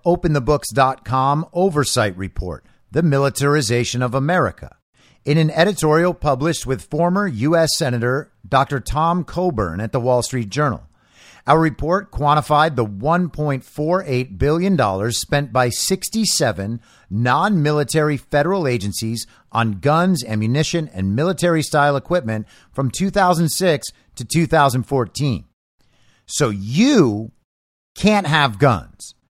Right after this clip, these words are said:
We need to get guns out of the hands of average American citizens in violation of their Second Amendment rights.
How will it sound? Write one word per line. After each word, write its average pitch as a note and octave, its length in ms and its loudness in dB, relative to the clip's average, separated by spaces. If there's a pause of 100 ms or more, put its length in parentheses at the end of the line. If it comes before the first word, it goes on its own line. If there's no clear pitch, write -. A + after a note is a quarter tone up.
(220)
We B2+ 100 -2
need E3 140 2
to C#3 80 0
get D#3 520 0 (240)
guns D#3 480 2 (200)
out F3+ 240 4
of A3 40 0
the G#3+ 120 4
hands A#2+ 460 2 (300)
of A2 140 -8 (120)
average F3+ 380 4
American F#3+ 460 4
citizens G#2 720 0 (240)
in A#2 200 -2
violation E3+ 1000 0 (260)
of C3+ 220 0
their C3+ 180 2
Second F#3 440 0
Amendment D3 580 0
rights. C#3 560 0